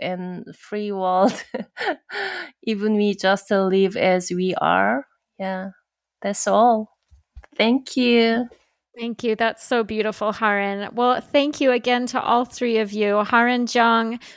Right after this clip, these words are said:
Speaker 2: Will Keepan, and Cynthia Bricks. Thank you again for your work, and thanks so much for being here on the podcast today. I learned so much from you and just enjoyed it tremendously. Thanks so much.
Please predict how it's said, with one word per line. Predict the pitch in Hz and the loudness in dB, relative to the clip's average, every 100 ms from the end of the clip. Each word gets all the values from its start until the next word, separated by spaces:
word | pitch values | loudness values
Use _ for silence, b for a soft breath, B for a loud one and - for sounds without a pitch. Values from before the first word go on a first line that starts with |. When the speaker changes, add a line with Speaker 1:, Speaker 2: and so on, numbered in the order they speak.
| B | B
Speaker 2:
Will | 214 240 247 | 4 4 4
Keepan, | - 226 226 226 214 214 | -2 -4 -2 -2 -2 -2
and | 202 214 | -4 -2
Cynthia | 254 240 247 220 | 2 2 2 0
Bricks. | 202 208 220 226 - | 0 0 0 0 -8
Thank | - 240 247 240 | 0 0 0 0
you | 226 | 0
again | 214 214 | 2 -2
for | 208 214 | -2 -2
your | 208 202 | 0 0
work, | 208 190 | 0 0
and | 202 202 | -6 -4
thanks | 220 220 - | -6 -6 -6
so | - 240 | 0 2
much | 233 202 - | 2 0 -2
for | 208 | -2
being | 196 202 202 | 0 -2 -2
here | 208 | -2
on | 196 185 | -2 -2
the | 185 | -4
podcast | 190 190 185 190 185 | -2 -4 -2 -6 -6
today. | 190 196 | -4 -2
I | 190 | -2
learned | 202 214 | -2 -6
so | 208 240 226 | -4 0 0
much | 208 - - | 0 -4 -4
from | 208 | -2
you | 202 202 | -2 -2
and | 202 196 | -4 -4
just | - - | -8 -6
enjoyed | 202 196 202 185 | -6 -2 -2 -2
it | - | -6
tremendously. | 190 180 170 170 - 185 | -6 -6 -6 -8 -8 -10
Thanks | 185 208 - - | -8 -8 -10 -8
so | 208 | -6
much. | 190 - - - | -6 -10 -14 -18